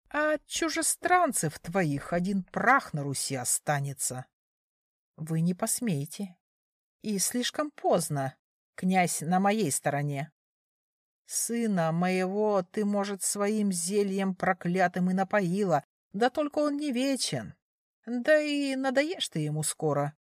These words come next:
брюхо твоё гнилое и бесплодное, и рот твой ни на что негодный, одних девок носишь в подоле своём. Да только наследнику Ивана есть, Иванюшу я тебе, сука приблудная, извести не дам. Пока жива,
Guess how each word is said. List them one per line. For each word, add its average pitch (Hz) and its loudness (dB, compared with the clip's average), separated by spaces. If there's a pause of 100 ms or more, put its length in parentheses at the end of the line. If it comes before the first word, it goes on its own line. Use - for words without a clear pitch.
(160)
брюхо 165 0
твоё 160 0
гнилое 160 2
и 151 0
бесплодное, 151 -2 (240)
и 190 -2
рот 190 2 (100)
твой 151 0
ни 165 2
на 175 4
что 180 -2
негодный, 175 0 (160)
одних 156 2
девок 160 0
носишь 147 0
в - -18
подоле 160 2
своём. 147 0 (320)
Да 160 2
только 160 0
наследнику 202 2
Ивана 214 4
есть, 196 2 (240)
Иванюшу 185 4
я 196 4
тебе, 160 0
сука 147 2
приблудная, 151 -2
извести 170 0
не 190 4
дам. 180 4 (460)
Пока 156 2
жива, 151 4